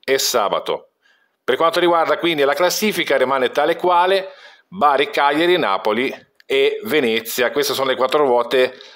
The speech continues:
che dovrebbero essere poi le quattro ruote, eh, top per la classifica integrale del novanta. Mentre invece poi rimane sempre tale quale la previsione con l'ottanta, vedete, l'otto e ottanta Milano-Napoli, ambo e ambetto, e poi ovviamente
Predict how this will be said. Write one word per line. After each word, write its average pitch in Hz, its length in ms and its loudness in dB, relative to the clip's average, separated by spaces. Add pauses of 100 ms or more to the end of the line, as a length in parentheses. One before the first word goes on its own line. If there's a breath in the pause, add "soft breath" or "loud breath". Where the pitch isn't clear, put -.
(300 loud breath)
che 135 140 0
dovrebbero 135 400 2
essere 117 340 2
poi 110 240 2
le 110 80 0
quattro 110 320 0
ruote, 101 600 0
eh, 90 500 -2
top 120 500 -2
per 131 140 -2
la 143 80 0
classifica 127 480 -2
integrale 110 400 0
del 107 100 2
novanta. 85 560 -2 (420 soft breath)
Mentre 165 420 -2
invece 202 380 0
poi 139 220 2
rimane 131 260 2
sempre 123 320 -2
tale 165 240 0
quale 107 220 0
la 110 80 2
previsione 117 680 0
con 135 520 0
l'ottanta, 143 920 0
vedete, 135 420 2
l'otto 127 260 0
e 117 40 2
ottanta 117 400 0
Milano-Napoli, 165 840 2
ambo 156 340 -4
e - 20 2
ambetto, 147 680 0 (760 loud breath)
e 147 120 -2
poi 131 240 2
ovviamente 135 1200 0